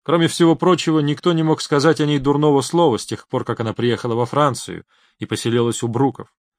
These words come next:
Всё это время Гарри Брук, ничего не замечая и приписывая ей то, что считал своими выдумками, посылал отцу анонимные письма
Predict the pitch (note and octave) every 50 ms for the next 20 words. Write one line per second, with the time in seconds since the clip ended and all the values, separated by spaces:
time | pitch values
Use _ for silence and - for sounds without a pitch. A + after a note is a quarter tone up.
0 | _ _ _ _ _ _ _ _ - - B2 B2 B2 - C3 B2+ C3 C#3 C3+ C3
1 | C3 A#2+ A#2 C3 C3 B2+ A2 A2 B2 A#2+ A#2 C#3+ D#3+ F3+ - - A#2+ G#2 - -
2 | B2 A#2 A#2+ A#2 G#2 A2 A#2 A#2 A#2 - - D3 C#3+ C#3 B2+ A#2+ A2+ - - B2
3 | A#2+ - - D3 C3 - - B2+ A#2 A#2 A#2 A#2 A2+ A#2+ A#2+ A2+ - - D3 C3
4 | A2+ - - B2 G#2 - - G#2 - B2+ A#2+ G#2+ - B2 A#2 A2+ A2 A2 A2 A2+
5 | C#3+ D#3 D3+ D#3 C#3+ - D#3 C#3+ C#3 B2+ - _ _ _ _ _ _ _ _ _
6 | _ - C#3+ B2+ - D#3+ E3+ F3+ F3 F#3 - D#3 D3+ - - - F3+ E3 D3 C#3+
7 | C#3+ D3+ D#3 D3+ C#3+ C#3 C#3 C#3 C3 - F#3 F3 - - E3 D#3 D3 -